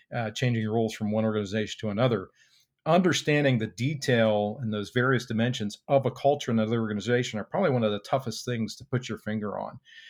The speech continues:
Uh, you can, you can network your rear end off, uh, and you can know a, a lot of people in there, but <laughs> until you're living and breathing and operating in that environment every single day, it, it's hard to fully understand and appreciate what,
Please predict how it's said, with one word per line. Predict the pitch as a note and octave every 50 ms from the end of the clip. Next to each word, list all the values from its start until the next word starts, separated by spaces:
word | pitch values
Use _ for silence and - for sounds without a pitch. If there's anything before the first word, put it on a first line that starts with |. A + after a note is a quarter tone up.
| - - _ _ _ A#2+
Uh, | A2+ B2 -
you | C3+ C3 C3+
can, | C3+ - D3+ C3+ C3 A#2 - - _ _ _ - _ _ _ _
you | - B2+
can | - C#3 A#2+ A#2+
network | D3 E3+ - - D3 D3+ D3 C#3+ -
your | C3 B2 B2 A#2+
rear | B2 C3+ D3 D3 C#3
end | C3+ C#3+ C#3+ C3+
off, | B2+ B2 C3 C#3 C#3 C3 - - - B2+ -
uh, | C3
and | A2+ G#2+ G#2+ A2 A#2
you | C3 C3+
can | C3+ B2+ A#2
know | B2 B2+ B2+ B2 A#2 A2+ A#2 -
a, | C#3 B2 - - C3
a | A#2
lot | A2+ B2 C3+ C3+
of | B2+ B2+
people | - B2 - G#2+ G#2 A2+
in | B2+ B2+ B2+
there, | A#2 G#2+ G2+ G2+ G2
but | F#2+ A2+ A2+ A2+ - - - - -
<laughs> | A#2+ - - - - - _ _
until | C#3+ C3 C3 - D#3 E3+
you're | E3 D#3 C#3 B2+ A2+ - - _ _ _ C3+
living | D3 F3 E3 E3+ C#3+ C3
and | B2 A#2 G#2+
breathing | B2+ D3+ D#3+ D3 C#3 B2+ A#2+
and | A#2
operating | A#2+ C#3+ D3 C#3+ C#3+ C3+ C3 B2 B2
in | B2
that | B2 B2 A#2
environment | C3 A#2 A2 A#2 B2+ C#3 C#3 B2 A2+ G#2+ F#2+ B2+
every | C3 B2+ B2 A#2+
single | - - B2+ A2 G#2+ A2
day, | G#2 A#2+ A#2+ B2 A#2+ A2+ G#2+ G2+ G2 - - - - _ -
it, | B2+ A#2 -
it's | - B2+ - -
hard | - D3+ C#3+ C3+
to | C3+ A#2
fully | - - - - G#3 A3 G3+ E3+ D3 B2+
understand | B2 A#2 A2 - - C3 B2 A#2
and | A#2 A2
appreciate | G#2 - - C3 B2 B2 - - A#2 A2 G#2 G2+ - -
what, | - A2+ G#2+ A2+ A2 A2 -